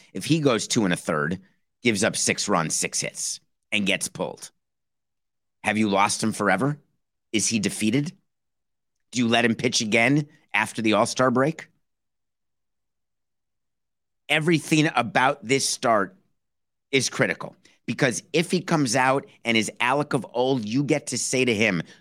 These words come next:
through a sports psychologist, through the manager, through his family, whoever, through his teammates, you get to say, "Alek, this was your opening day start. Forget what happened.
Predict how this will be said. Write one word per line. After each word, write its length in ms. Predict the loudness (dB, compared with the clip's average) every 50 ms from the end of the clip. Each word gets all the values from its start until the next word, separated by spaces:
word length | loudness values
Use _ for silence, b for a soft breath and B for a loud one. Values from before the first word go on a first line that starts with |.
| B -8
through 220 | -2 0 0 0
a 40 | 0
sports 280 | -2 -4 -4 -6 -4
psychologist, 680 | -4 -6 -6 -2 0 0 2 2 0 0 -2 -4 -4 -6
through 120 | -6 -6
the 80 | -4 -4
manager, 540 | -2 0 2 2 2 2 2 2 0 0 B B B B B
through 180 | -2 -2 0
his 160 | 0 0 -2 -2
family, 380 | 0 2 2 4 4 2 2
whoever, 520 | 0 0 0 0 0 0 -2 -4 -8 -10 _ _ _ _ _ _ _ _ _ _ _ _ -14
through 100 | -12 -10
his 160 | -8 -8 -4
teammates, 580 | -2 0 2 4 4 2 0 -2 -4 -8 -8 -10 _ _ _ _ _ _
you 220 | -2 0 2 2 4
get 220 | 2 0 0 0
to 100 | -4 -4
say, 400 | -2 0 2 2 2 2 0 -2 -2
"Alek, 440 | 0 2 2 2 2 0 -4 -10 -20 _ _ _ _ _ _ _ _ _ _ _ _ _ _ _ _ _ _ _ _ _ _ _ _ -2
this 240 | 0 0 2 2 2
was 160 | 0 0 2
your 160 | 2 2 2
opening 340 | 2 2 0 0 0 0 2
day 140 | 2 0 0
start. 360 | 0 -4 -8 -8 -10 -10 -12 _ _ _ _ _ _ _ _ _ _ _ _ _ _ _ _ _ _ _ _ _ _ _ _ _ _ _ _ _ _ _ _ _ _ _ _ _ _ _ _ _ _ _ _
Forget 520 | -6 -6 -6 -2 0 0 0 0 0 -2
what 140 | -2 0 0
happened. 540 | 0 0 -2 -2 -2 -4 -4 -4 -6 -10